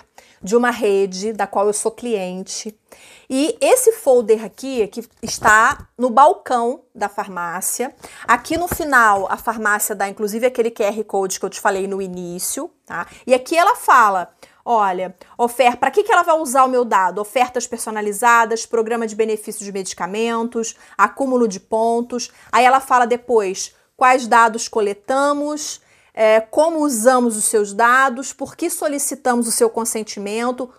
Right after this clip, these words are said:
como garantimos o seu cons-, consentimento, que aí ela dá as possibilidades S M S, pelo app, pelo formulário impresso, inclusive pelo site.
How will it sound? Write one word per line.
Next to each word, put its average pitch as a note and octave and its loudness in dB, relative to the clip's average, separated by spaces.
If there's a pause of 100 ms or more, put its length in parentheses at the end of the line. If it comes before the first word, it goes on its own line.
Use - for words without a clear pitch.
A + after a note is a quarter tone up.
(100)
como D#4+ 2
garantimos C#4+ 0
o C#4+ -4
seu B3 2
cons-, A#3+ -4
consentimento, G#3+ -4 (240)
que D4+ -2
aí G#3+ 4
ela G#3+ 4
dá G#3 2
as G#3+ -2
possibilidades G3 -2 (280)
S G3+ -4
M F#3+ -6
S, C4 2
pelo F#3+ -2
app, A#3+ 2
pelo G#3+ -2
formulário G#3+ 2
impresso, G#3+ -4
inclusive A3+ -8
pelo B3 -4
site. - -4